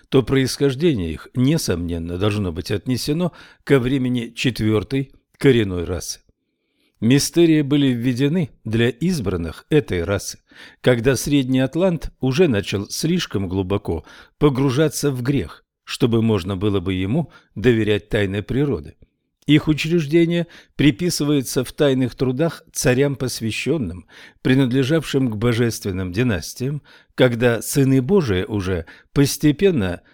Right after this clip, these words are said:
позволяли своей стране становиться Кукарма-Дес – землёй порока.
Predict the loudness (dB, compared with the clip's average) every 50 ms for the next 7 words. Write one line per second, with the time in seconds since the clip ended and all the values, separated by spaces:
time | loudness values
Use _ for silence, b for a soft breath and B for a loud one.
0 | b b b 2 2 2 2 2 2 2 2 4 2 2 0 -2 -4 -6 -6 -4
1 | -2 -2 -2 -4 -6 -6 -4 -2 -2 -2 -4 -6 -8 -6 -4 -4 -2 -2 0 -2
2 | -2 -4 -4 -4 -6 -6 -6 b b b b b _ _ _ -2 2 2 2 2
3 | 2 2 2 4 4 2 0 -2 -2 -4 -4 -8 _ _ _ -8 -2 0 0 0
4 | -2 -4 -10 -12 -12 _ _ _ _ _ _ _ _ _ -4 -4 0 2 2 2
5 | 2 2 2 2 2 2 0 -4 _ _ _ _ -2 0 0 0 -2 -4 -6 -12
6 | -20 -20